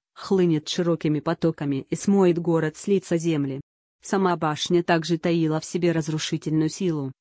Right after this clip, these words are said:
в ее стенах хранился порох, а поблизости, во враге,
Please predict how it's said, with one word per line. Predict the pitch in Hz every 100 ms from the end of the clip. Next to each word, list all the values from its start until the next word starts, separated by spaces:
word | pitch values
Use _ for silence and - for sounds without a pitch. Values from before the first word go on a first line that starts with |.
| -
в | 180
ее | 175 190 165
стенах | 151 - 175 165 160
хранился | - 180 175 165 160 190
порох, | - 165 147 - _ _
а | 165
поблизости, | 170 165 190 175 170 160 - 135 - -
во | 175 185
враге, | 180 160 147 135